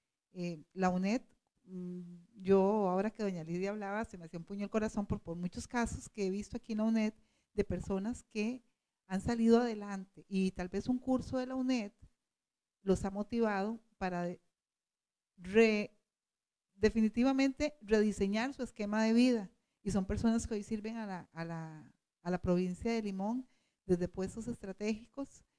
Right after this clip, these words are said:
gracias al esfuerzo y a la motivación que recibieron. Entonces esto es, eh, felicitarlos y ese es un primer paso para un mundo de oportunidades.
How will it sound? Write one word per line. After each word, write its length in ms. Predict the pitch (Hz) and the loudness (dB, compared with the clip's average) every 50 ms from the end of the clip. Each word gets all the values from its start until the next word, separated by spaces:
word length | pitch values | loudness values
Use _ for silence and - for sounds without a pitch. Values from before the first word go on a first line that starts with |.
| _ _ _ | _ _ _
gracias 380 | - 185 185 190 - 226 226 220 | -2 -2 0 0 0 -2 -2 -2
al 220 | 226 208 185 185 | -2 -2 0 -2
esfuerzo 720 | 180 180 - - - 220 226 233 233 - - - 277 294 - _ _ _ _ _ | -4 -6 -2 2 4 6 6 6 2 -2 -6 -12 -12 -12 -14 _ _ _ _ _
y 440 | - 220 214 214 220 226 240 262 247 | 0 4 6 8 10 10 10 8 6
a 80 | - 196 | 4 2
la 100 | 185 185 | 4 4
motivación 760 | 185 185 180 - 190 180 165 170 - - - 190 180 175 185 | 4 4 2 4 2 2 2 0 -4 -6 -6 -6 -6 -6 -8
que 160 | - - 196 | -8 -8 -8
recibieron. 500 | 190 190 185 - 180 170 170 165 160 170 | -8 -8 -8 -6 -2 0 0 0 0 0
Entonces 420 | 175 180 - - 196 190 202 202 202 | -4 -4 0 0 0 0 0 -2 -4
esto 260 | 214 214 - - 254 | -4 -4 -2 -4 -4
es, 160 | 247 240 - - _ _ _ _ _ _ _ _ _ _ _ _ | -4 -4 -8 -16 _ _ _ _ _ _ _ _ _ _ _ _
eh, 380 | - 196 208 185 175 175 175 - - _ _ | -2 0 2 2 4 2 0 -2 -6 _ _
felicitarlos 880 | - 214 202 196 - 208 - - 240 247 269 285 302 330 349 - - | -2 0 0 0 -4 -4 4 8 8 8 8 8 6 2 0 -2 -4
y 100 | - 214 | -2 -2
ese 120 | 214 208 240 | -2 -2 -2
es 80 | 233 | -2
un 140 | 254 240 226 | -2 -2 -2
primer 320 | - 233 226 226 226 226 - | 0 0 2 2 0 0 0
paso 320 | - 240 247 240 262 247 | 0 0 0 0 -2 -4
para 440 | - 220 208 196 190 190 180 180 - - | -4 -4 -4 -4 -4 -4 -6 -6 -4 -2
un 140 | 196 196 | 0 0
mundo 260 | 196 202 202 196 202 208 | 0 0 0 0 2 2
de 80 | 202 | 2
oportunidades. 760 | 202 - 196 190 - - 185 175 175 170 170 170 170 175 175 | 2 0 -4 -6 -4 -6 -4 -4 -4 -4 -6 -6 -10 -10 -12